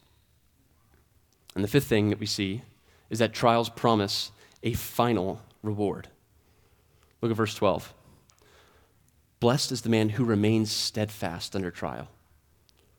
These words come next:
For when he has stood the test, he will receive the crown of life,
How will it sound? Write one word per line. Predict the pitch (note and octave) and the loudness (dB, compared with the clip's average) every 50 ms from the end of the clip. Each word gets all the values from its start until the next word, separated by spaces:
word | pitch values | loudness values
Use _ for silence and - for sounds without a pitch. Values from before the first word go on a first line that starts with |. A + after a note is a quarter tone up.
| _ | _
For | - - B2 | -4 2 4
when | B2 A#2+ | 4 6
he | C#3 C#3+ | 8 6
has | C3 C3+ | 6 6
stood | - D3 D3 D3 | 6 4 4 4
the | C#3 | 2
test, | - - C3 A2+ A2+ A2+ - - - - - - - _ _ _ _ _ _ _ _ _ _ _ _ _ _ - | 2 4 4 4 4 2 -2 -6 -6 -8 -12 -18 -20 _ _ _ _ _ _ _ _ _ _ _ _ _ _ -4
he | - | -2
will | A#2+ G#2+ | 0 0
receive | G2+ - - - A#2 A2+ A2+ A2+ A2 | 0 -2 -2 -2 0 0 0 -2 -2
the | A2 | -4
crown | G#2+ - - G#2 F#2+ G2+ | -4 -2 0 2 2 2
of | G2 - G2 | 0 0 -2
life, | F#2+ F2 E2 - - - - - | -2 -2 -4 -6 -10 -14 -18 -20